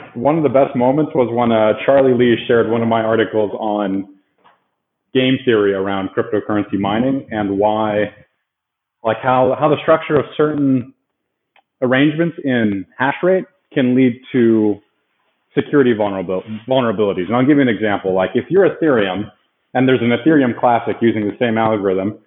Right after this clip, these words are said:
and Ethereum Classic has five percent of a certain algorithm's total hash rate,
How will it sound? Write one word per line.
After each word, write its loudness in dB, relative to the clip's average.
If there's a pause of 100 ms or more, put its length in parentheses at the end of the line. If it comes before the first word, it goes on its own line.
(160)
and -2
Ethereum 2
Classic 0
has 0 (120)
five 2
percent -6
of -6
a -6
certain -4
algorithm's -2
total 0
hash 0
rate, -8